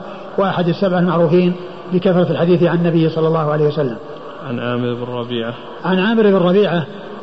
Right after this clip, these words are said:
Speaker 1: رضي الله عنه، وحديثه أخرجه
Speaker 2: أصحاب الكتب.
Speaker 1: أخرجه أصحاب الكتب الستة.
Speaker 2: هل معلومة الحكمة؟
Speaker 1: قيل إن الحكمة في ذلك يعني، آه، الفزع من الموت،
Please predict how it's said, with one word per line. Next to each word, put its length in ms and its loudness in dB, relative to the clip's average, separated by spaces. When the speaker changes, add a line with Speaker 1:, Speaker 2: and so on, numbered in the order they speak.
Speaker 1:
رضي 180 4
الله 240 4
عنه، 240 2
وحديثه 540 2
أخرجه 420 2
Speaker 2:
أصحاب 220 -10
الكتب. 300 -12
Speaker 1:
أخرجه 300 4
أصحاب 240 0
الكتب 200 0
الستة. 360 0
Speaker 2:
هل 200 -2
معلومة 520 -2
الحكمة؟ 560 -4
Speaker 1:
قيل 240 4
إن 200 4
الحكمة 440 2
في 140 4
ذلك 500 2
يعني، 380 0
آه، 320 2
الفزع 440 0
من 80 2
الموت، 320 4